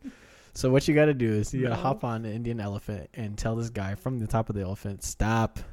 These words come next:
Speaker 1: stop it."
Speaker 2: <laughs>
Speaker 1: I, okay, so he, it could be legit, right? Like, we always have to provide for that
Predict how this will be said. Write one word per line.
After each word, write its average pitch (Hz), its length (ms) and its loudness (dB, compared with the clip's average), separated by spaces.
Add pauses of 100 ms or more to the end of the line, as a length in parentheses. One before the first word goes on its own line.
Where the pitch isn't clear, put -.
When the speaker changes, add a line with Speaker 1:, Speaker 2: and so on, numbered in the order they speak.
Speaker 1:
stop - 420 -2
it." 214 140 2
Speaker 2:
<laughs> - 960 6 (840)
Speaker 1:
I, 156 180 4 (120)
okay, 151 300 8
so 165 160 8
he, 160 220 6
it 160 40 0
could 220 160 10
be 180 120 10
legit, 110 380 4
right? 113 320 4
Like, 123 200 2
we 147 80 8
always 147 180 10
have - 140 6
to 101 100 2
provide 98 320 -2
for - 120 -12
that 87 220 -8